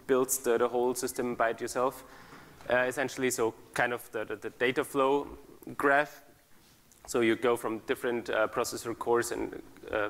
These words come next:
strip your communication, and then you don't see the message passing at all. It's just used. So this sounds like a way that we might go for some solutions, and, but, well, explicit message passing is not that hard, so I, I don't know wh-, where the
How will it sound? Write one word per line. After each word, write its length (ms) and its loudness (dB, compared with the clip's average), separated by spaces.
strip 320 -6
your 100 0
communication, 560 -2
and 160 -2
then 340 2
you 100 -6
don't 240 -2
see 100 -2
the 80 -2
message 320 -4
passing 260 0
at 100 -2
all. 120 2
It's 140 -4
just 240 -4
used. 340 -2
So 240 4
this 220 2
sounds 440 2
like 180 0
a 40 -4
way 240 2
that 200 0
we 180 0
might 500 0
go 160 0
for 140 -2
some 240 -2
solutions, 560 -4
and, 360 0
but, 160 -2
well, 320 2
explicit 440 -2
message 320 -2
passing 300 0
is 240 -8
not 500 2
that 300 2
hard, 400 2
so 160 -2
I, 280 2
I 40 0
don't 180 0
know 180 4
wh-, 200 2
where 140 4
the 260 2